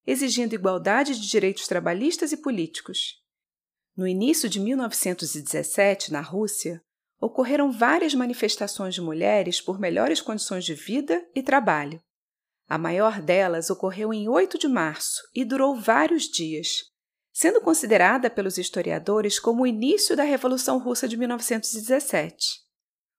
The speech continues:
O dia oito de março foi então instituído pelo Movimento Internacional Socialista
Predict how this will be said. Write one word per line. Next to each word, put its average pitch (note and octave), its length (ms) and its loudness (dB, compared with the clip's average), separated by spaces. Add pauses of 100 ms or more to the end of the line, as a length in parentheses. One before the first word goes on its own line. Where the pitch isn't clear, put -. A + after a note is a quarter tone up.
O E3 80 0
dia G3 220 4
oito F#3+ 180 0
de D#3 140 -10
março G#3 540 0
foi A#3 240 -4
então C#4+ 240 2
instituído G#3+ 560 -2
pelo G3 180 -2
Movimento G3 560 -4
Internacional G#3 580 -4
Socialista F3+ 800 -6